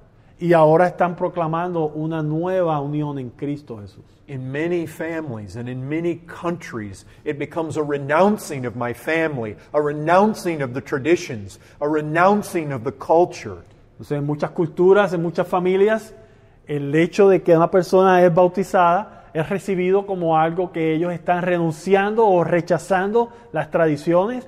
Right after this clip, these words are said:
Speaker 1: están rechazando a su familia, están rechazando la fe muerta,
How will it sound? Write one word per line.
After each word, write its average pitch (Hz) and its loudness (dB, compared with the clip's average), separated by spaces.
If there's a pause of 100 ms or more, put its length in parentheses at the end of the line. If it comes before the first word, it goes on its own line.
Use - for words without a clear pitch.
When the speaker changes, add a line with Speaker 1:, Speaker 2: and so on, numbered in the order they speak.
(180)
Speaker 1:
están 165 -2
rechazando 185 0
a - -6
su 208 -4
familia, 190 0
están 180 -4
rechazando 185 -2
la 196 -2
fe 190 -4
muerta, 190 -2